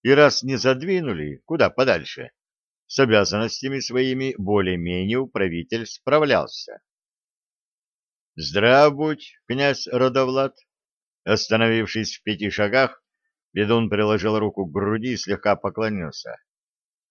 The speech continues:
«По что звал?» «Хочу знать, путник, кто ты таков, как и зачем в мои земли приехал, чем заниматься здесь намерен?»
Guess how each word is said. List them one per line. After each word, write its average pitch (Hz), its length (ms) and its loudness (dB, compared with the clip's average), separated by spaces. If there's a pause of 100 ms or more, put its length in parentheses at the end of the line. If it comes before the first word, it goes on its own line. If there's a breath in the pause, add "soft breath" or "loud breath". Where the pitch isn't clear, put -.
(180)
«По 95 120 0
что 127 260 2
звал?» 110 480 2 (1500)
«Хочу 156 440 2
знать, 170 680 -2
путник, 127 500 -2 (380)
кто 139 280 2
ты 151 160 0
таков, 139 580 2 (600)
как 139 260 4
и 147 60 0
зачем 143 480 2
в 113 100 -4
мои 135 320 -2
земли 143 360 0
приехал, 139 680 0 (540)
чем 147 280 4
заниматься 123 640 2
здесь 131 400 -2
намерен?» 135 680 0